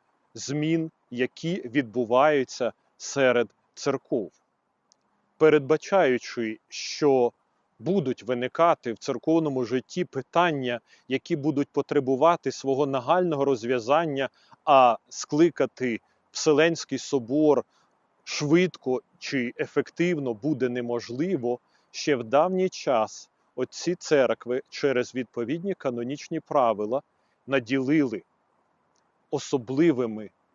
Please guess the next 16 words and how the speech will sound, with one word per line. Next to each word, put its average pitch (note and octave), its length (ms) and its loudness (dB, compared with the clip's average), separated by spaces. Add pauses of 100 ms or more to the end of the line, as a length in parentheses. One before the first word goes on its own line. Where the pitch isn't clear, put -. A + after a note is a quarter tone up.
(280)
обов'язками C3 1000 0 (580)
Вселенського C#3 920 -2
Константинопольського A#2 1080 -6
патріарха, A2+ 680 -2 (360)
архієпископа B2+ 920 -2
Константинополя B2 1040 -4
Нового B2 480 -2
Риму, A2+ 340 -6 (420)
як B2 300 0
першого D3 680 2
за G#2+ 160 -6
честю E3 640 -2 (200)
серед B2 560 -2
усіх E3+ 520 -6 (360)
православних A#2+ 840 0
ієрархів. A#2+ 580 -2